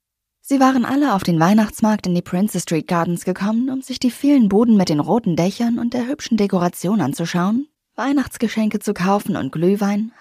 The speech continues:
heißen Cider oder Kakao zu trinken, während sich im Hintergrund das beleuchtete Edinburgh Castle gegen die beginnende Dunkelheit abhob.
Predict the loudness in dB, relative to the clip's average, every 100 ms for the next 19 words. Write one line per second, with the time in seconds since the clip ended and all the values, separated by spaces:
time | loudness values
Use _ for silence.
0 | -12 -10 -6 -4 -4 -2 0 2 0 0
1 | -2 -8 -4 -4 -4 -6 -4 -4 -4 -6
2 | -8 -8 -6 -2 -2 0 2 2 2 0
3 | 2 2 2 -2 0 0 0 -2 -2 -2
4 | -2 0 0 2 2 0 -4 -4 -4 -6
5 | -6 -8 -6 -2 -4 -2 0 2 2 2
6 | 2 0 0 0 -2 -2 -4 -6